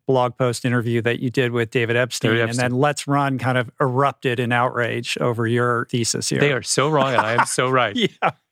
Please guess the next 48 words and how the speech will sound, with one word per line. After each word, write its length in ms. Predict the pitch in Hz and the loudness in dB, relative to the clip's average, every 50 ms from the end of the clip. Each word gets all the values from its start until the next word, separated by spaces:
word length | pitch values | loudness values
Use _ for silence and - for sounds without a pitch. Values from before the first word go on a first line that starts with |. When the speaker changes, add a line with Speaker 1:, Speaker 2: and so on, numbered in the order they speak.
| _ _ - | _ _ -2
Speaker 2:
So 160 | - 175 185 | 2 2 4
I 160 | 180 190 220 | 4 4 2
said 340 | 196 - - 147 123 113 104 | 0 0 0 0 0 0 -2
that 140 | 120 107 - | -4 -6 -2
the 240 | - 107 101 131 - _ | 0 0 0 -2 -4 _
miler 400 | - 131 131 143 170 185 185 170 | 0 2 2 2 2 2 2 2
Nick 340 | 143 135 147 165 165 - - | 2 2 2 2 0 -2 -6
Willis, 680 | 147 117 117 123 120 110 104 110 - - - - - _ _ _ _ _ _ _ _ _ _ _ _ _ _ - | -4 0 0 2 2 2 0 0 -2 -4 -4 -6 -8 _ _ _ _ _ _ _ _ _ _ _ _ _ _ -2
quote, 260 | - 147 139 143 156 - | 0 2 2 0 0 -2
"does 160 | - 139 120 | -2 0 2
not 180 | 160 170 175 | 2 2 2
belong 280 | - 175 165 156 151 147 | 2 2 2 2 2 2
in 60 | 143 | 0
the 40 | 139 | 0
same 260 | 131 - 147 135 135 | 0 0 0 0 0
conversation 560 | 127 147 135 127 127 - - 135 131 - - | 0 0 0 -2 -2 0 0 0 0 0 -2
as 140 | 135 110 92 | -4 -2 0
Matt 160 | 127 120 117 | 2 0 0
Centrowitz." 460 | - - 127 117 107 - 104 90 - - | 0 0 -2 -2 -2 -2 -6 -4 0 2
In 40 | |
other 80 | 143 156 | 2 2
words, 160 | 151 131 107 131 - - | 2 2 -2 -4 -6 0
Willis 320 | 143 175 202 226 226 - | 2 4 4 4 2 2
is 140 | - 147 117 | 0 -2 0
up 160 | 123 110 - | 0 -2 -2
here, 460 | - - - 262 277 277 262 254 - _ _ _ _ - | -4 0 0 2 4 4 2 0 -2 _ _ _ _ -4
Centrowitz 540 | - - 165 165 - - 156 151 - - | 0 0 0 0 0 0 0 0 0 0
is 160 | 151 131 107 110 | -2 -2 -2 -2
a 60 | - 120 | -2 -2
step 320 | - - - - - - | -2 0 0 0 0 0
below. 340 | - 123 117 101 98 101 - _ _ _ _ _ _ - | -2 -2 -2 -4 -6 -8 -14 _ _ _ _ _ _ 0
Even 240 | 220 240 233 214 165 | 2 2 4 4 4
though, 140 | 147 127 127 | 2 2 0
and 340 | 123 - _ _ - - | -2 -6 _ _ -2 0
everyone 160 | 151 156 160 127 | 2 2 2 0
said, 100 | 131 113 | -2 -2
"Well, 140 | 104 98 - - | -4 -6 -8 -4
Matt 220 | 170 110 98 90 | -2 0 0 0
Centrowitz 580 | - - - 110 127 - - - 90 90 - - | -2 -2 -2 -2 -2 -2 -6 -8 -8 -6 -6 -4
won 240 | 95 90 92 90 95 | -2 0 0 0 0
the 80 | 92 | -2
gold 280 | - - - 104 104 95 | -2 -2 -2 -2 -2 0
medal 360 | 98 110 196 185 151 110 - _ _ _ _ _ _ _ | -2 -2 -2 -2 -6 -10 -14 _ _ _ _ _ _ _
in 60 | - 107 | -6 -4
the 60 | 90 | -4
fifteen 240 | 92 95 117 107 101 | -4 -4 -2 0 0
hundred 180 | 104 101 95 | 0 0 0
meters. 380 | 98 135 151 110 82 80 - | 0 0 0 0 -2 -6 -8